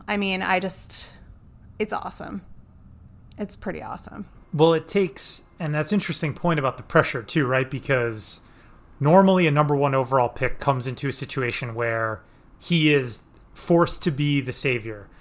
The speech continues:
Speaker 2: And some guys do it, right? Crosby did it, Ovechkin did it, um, but McDavid hasn't. And now you're getting all the questions, not about really McDavid, it's more about the Oilers. But, you know, um, Lafreniere's not really gonna have to deal with that. The Rangers have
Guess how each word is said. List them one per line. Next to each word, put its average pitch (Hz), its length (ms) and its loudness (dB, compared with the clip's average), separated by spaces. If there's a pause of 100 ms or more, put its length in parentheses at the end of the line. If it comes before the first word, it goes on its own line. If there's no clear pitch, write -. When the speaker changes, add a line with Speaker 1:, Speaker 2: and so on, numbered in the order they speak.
(300)
Speaker 2:
And 135 220 -2
some 160 260 2
guys 180 400 4
do 151 200 6
it, 120 120 -4
right? 143 280 2
Crosby 139 400 4
did 135 180 -2
it, 131 120 -4
Ovechkin 123 480 -6
did 123 140 -6
it, 123 220 -6 (420)
um, 117 360 0 (100)
but 147 160 2
McDavid 151 400 2
hasn't. 123 460 2
And 135 160 -6
now 131 140 0
you're 135 180 -2
getting 135 260 -4
all 135 200 0
the 131 60 -8
questions, 127 540 -4
not 135 220 0
about 147 260 -2
really 165 240 2
McDavid, 151 480 0
it's 131 160 -8
more 139 160 -2
about 131 220 -2
the 131 80 -4
Oilers. 131 400 0
But, 135 280 -2 (460)
you 156 100 0
know, 123 240 0 (140)
um, 135 460 0 (960)
Lafreniere's 147 600 0
not 139 320 -2
really 131 260 -2
gonna 127 260 -4
have 120 240 -4
to 131 80 -10
deal 117 200 -4
with 113 120 -6
that. 113 200 -6
The 120 80 -10
Rangers 139 480 -4
have 123 540 -2